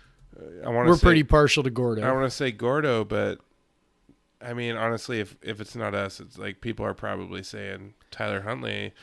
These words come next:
Speaker 2: No, I mean, Huntley, yeah, they're saying Huntley 'cause he's the winner and all that stuff. So
Speaker 1: And,
Speaker 2: I,
Speaker 1: and
Speaker 2: I, I
Speaker 1: because,
Speaker 2: get that,
Speaker 1: I mean,
Speaker 2: and I
Speaker 1: his
Speaker 2: can't
Speaker 1: ability
Speaker 2: argue with
Speaker 1: to
Speaker 2: that.
Speaker 1: make plays with his legs, but he's doing that less. But, um, but he, but, but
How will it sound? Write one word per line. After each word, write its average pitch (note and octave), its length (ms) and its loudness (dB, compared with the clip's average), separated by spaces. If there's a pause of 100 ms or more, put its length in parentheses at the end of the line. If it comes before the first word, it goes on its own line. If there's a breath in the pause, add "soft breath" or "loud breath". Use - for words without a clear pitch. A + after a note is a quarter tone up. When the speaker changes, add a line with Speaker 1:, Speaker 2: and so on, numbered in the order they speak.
(120)
Speaker 2:
No, C#3 140 -2
I B2+ 120 -4
mean, E3+ 200 0
Huntley, F#3 440 2
yeah, C#3 360 -2
they're D3 160 2
saying E3 240 2
Huntley C3+ 340 0
'cause A#2+ 200 -4
he's B2+ 220 -4
the B2+ 60 -4
winner A2 360 -6
and G#2+ 120 -6
all G2+ 140 -6
that G2+ 240 -8
stuff. - 320 -10
So D#3+ 140 -4
Speaker 1:
And, G3 100 -4
Speaker 2:
I, - 40 -6
Speaker 1:
and F3 140 2
Speaker 2:
I, - 20 2
I D#3+ 40 0
Speaker 1:
because, D#3+ 240 4
Speaker 2:
get D3+ 220 6
that, D3 100 6
Speaker 1:
I - 20 4
mean, D3+ 140 4
Speaker 2:
and - 20 0
I - 40 2
Speaker 1:
his D3 80 2
Speaker 2:
can't C#3+ 100 2
Speaker 1:
ability C#3 320 4
Speaker 2:
argue A#2 140 4
with A2 60 2
Speaker 1:
to G#2+ 60 -2
Speaker 2:
that. - 60 -6
Speaker 1:
make A2 160 -2
plays G#2+ 240 -4
with G2 160 -8
his G2 180 -12
legs, F#2 640 -12
but A#2+ 140 2
he's B2 180 -2
doing D3 220 2
that G#2+ 160 0
less. G2 420 -2
But, F2+ 400 -8 (640 soft breath)
um, G2 640 -2 (480)
but A2+ 180 -2
he, A#2+ 180 -8
but, A#2 280 -4
but B2 180 -6